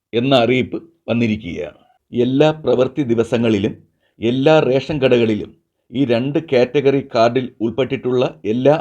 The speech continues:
അംഗങ്ങളും അവരുടെ റേഷൻ കാർഡും ആധാറുമായി പോയാൽ മസ്റ്ററിംഗ് അഥവാ ഇ കെ വൈ സി നടത്താൻ കഴിയും. പ്രത്യേകം ശ്രദ്ധിക്കുക, ഈ കാർഡിൽ ഉൾപ്പെട്ടിട്ടുള്ള എല്ലാ അംഗങ്ങളും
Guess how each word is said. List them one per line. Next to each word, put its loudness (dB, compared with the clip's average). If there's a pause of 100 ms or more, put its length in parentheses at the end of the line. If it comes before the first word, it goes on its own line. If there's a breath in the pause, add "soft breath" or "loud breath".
(120)
അംഗങ്ങളും -2 (440)
അവരുടെ 4
റേഷൻ -2
കാർഡും 2 (240)
ആധാറുമായി 4 (140)
പോയാൽ -2 (460)
മസ്റ്ററിംഗ് -2
അഥവാ 4 (200)
ഇ -6 (100)
കെ 4
വൈ 2
സി -10 (120)
നടത്താൻ -4
കഴിയും. -12 (300)
പ്രത്യേകം 2
ശ്രദ്ധിക്കുക, -2 (380 soft breath)
ഈ -2 (140)
കാർഡിൽ 6 (160)
ഉൾപ്പെട്ടിട്ടുള്ള -2 (220)
എല്ലാ 2 (140)
അംഗങ്ങളും -4